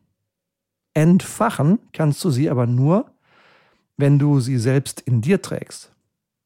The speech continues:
Erraten? Ja, genau. Es geht um Begeisterung. Begeisterung und wie du sie schaffen kannst. Wie du als Leitwölfin oder Leitwolf andere Menschen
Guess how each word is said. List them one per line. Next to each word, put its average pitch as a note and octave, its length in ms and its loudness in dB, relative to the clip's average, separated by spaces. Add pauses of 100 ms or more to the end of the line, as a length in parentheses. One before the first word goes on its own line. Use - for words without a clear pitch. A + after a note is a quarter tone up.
(360)
Erraten? C3+ 560 0 (1000)
Ja, A2+ 180 -2
genau. G#2 360 -2 (400)
Es A2+ 160 -8
geht C3+ 200 -2
um A#2 220 -2
Begeisterung. B2+ 840 -2 (680)
Begeisterung F#3+ 800 0 (340)
und B2+ 220 0
wie F3+ 160 0
du D#3+ 240 0
sie C3 280 -2
schaffen C3 420 -8
kannst. - 520 -18 (600)
Wie C3 120 0
du F3+ 140 2
als C3+ 240 0
Leitwölfin F3 720 2
oder C3+ 180 2
Leitwolf C#3+ 600 0 (560)
andere F3 440 2
Menschen C#3 540 0